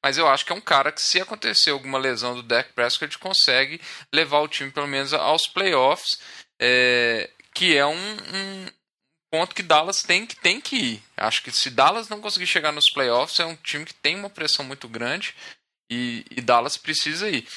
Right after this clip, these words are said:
Eu acho que foi uma jogada muito inteligente de Dallas. É um contrato baixo pra dar uma segurança muito boa pro time. É,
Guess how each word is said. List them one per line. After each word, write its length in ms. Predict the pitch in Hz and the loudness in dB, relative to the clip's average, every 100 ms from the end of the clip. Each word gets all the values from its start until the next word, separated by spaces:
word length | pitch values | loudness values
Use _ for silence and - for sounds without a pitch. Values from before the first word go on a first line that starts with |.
| - | -4
Eu 200 | - 208 | 2 4
acho 140 | 208 - | 4 2
que 40 | |
foi 80 | 220 | -2
uma 100 | 220 | -2
jogada 400 | 202 165 160 170 | -2 -2 0 0
muito 440 | 160 135 151 196 | -2 -6 -6 -6
inteligente 500 | 208 190 160 123 147 | -6 -4 -2 0 -2
de 60 | - | 0
Dallas. 420 | 120 117 143 147 | 4 4 4 0
É 60 | 127 | -4
um 80 | 139 | -4
contrato 420 | 139 - 135 - | -6 -2 -4 -4
baixo 560 | 110 117 123 160 - 160 | 2 4 4 2 -6 -10
pra 160 | - 127 | 0 0
dar 160 | 123 | 2
uma 140 | 127 135 | 0 2
segurança 640 | - 123 120 127 156 147 | -2 -2 -2 0 0 -2
muito 440 | 120 120 165 220 175 | -4 -6 -8 -8 -8
boa 240 | 123 135 | -4 -4
pro 160 | 139 117 | -6 -4
time. 460 | - 117 123 175 - - _ _ _ - | -2 -2 -4 -8 -14 -20 _ _ _ 0
É, 460 | 117 120 120 117 | 4 6 6 4